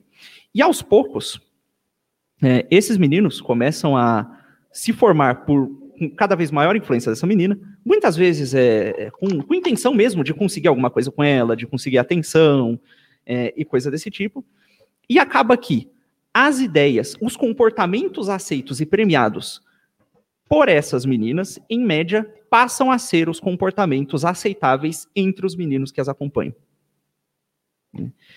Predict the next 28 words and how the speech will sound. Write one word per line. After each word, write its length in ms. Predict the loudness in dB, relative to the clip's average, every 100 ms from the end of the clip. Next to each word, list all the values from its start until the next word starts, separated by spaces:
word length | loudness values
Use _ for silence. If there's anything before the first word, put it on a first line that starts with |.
| _ _ _ _
Então, 800 | -4 -2 4 4 4 4 2 0 0
é, 340 | -2 -2 -6
você 300 | -10 -6 -6
tem, 160 | -6 -8
por 160 | -6
exemplo, 280 | -6 -6 -8
uma 40 |
epidemia 360 | -10 -8 -8 -6
de 80 | -6
pessoas 300 | -6 -4 -4
que 80 | -6
acham 220 | -4 -4
um 20 |
absurdo 460 | -2 -2 -2 -6 -4
você 240 | -6 -4
questionar 640 | -4 -6 -2 0 0 -2 -12 -14 -14
<laughs> 260 | -16 0
o, 200 | 2 2 -2 -4 2
é, 680 | 4 6 6 2 -2 -16 -20 _
é, 280 | -2 2 0
pessoas 520 | 0 2 4 6 4
dizendo 300 | 4 2 2
que 80 | 4
homens 200 | 2 2
são 100 | 0
lixo, 320 | 0 -2 -6 _ _
por 120 | -4 -2
exemplo. 280 | -2 -4